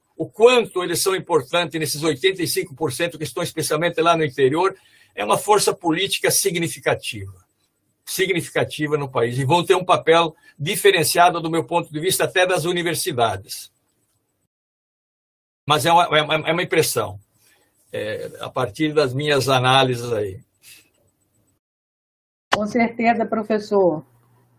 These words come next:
Speaker 2: Nós agradecemos. A Flávia fez um outro comentário aqui. "Professora Guiomar, sou aluna do doutorado da Faculdade de Educação da usp. Agradeço a gentileza da sua resposta, do professor Luiz e do professor Gaudêncio."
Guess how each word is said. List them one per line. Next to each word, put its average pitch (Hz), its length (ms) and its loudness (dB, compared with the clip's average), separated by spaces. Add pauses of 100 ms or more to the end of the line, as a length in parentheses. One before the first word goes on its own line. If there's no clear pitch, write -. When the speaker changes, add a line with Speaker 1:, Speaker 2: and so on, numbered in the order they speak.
(260)
Speaker 2:
Nós 208 300 4
agradecemos. 208 920 2
A 240 100 6
Flávia 220 500 4
fez 202 300 -4
um 196 260 -6
outro 262 300 4
comentário 208 640 4
aqui. 220 340 -2
"Professora 214 600 -2
Guiomar, 202 640 4
sou 240 260 0
aluna 233 340 6
do 214 100 -2
doutorado 214 720 4
da 202 140 2
Faculdade 208 480 0
de 196 60 -6
Educação 190 460 0
da 190 140 6
usp. 220 420 -2
Agradeço 208 600 4
a 220 40 0
gentileza 208 540 -2
da 185 140 -4
sua 202 240 0
resposta, 202 840 4
do 185 100 -8
professor 196 540 -6
Luiz 196 560 -4
e 196 60 -12
do 185 120 -6
professor 190 480 -8
Gaudêncio." 175 800 -2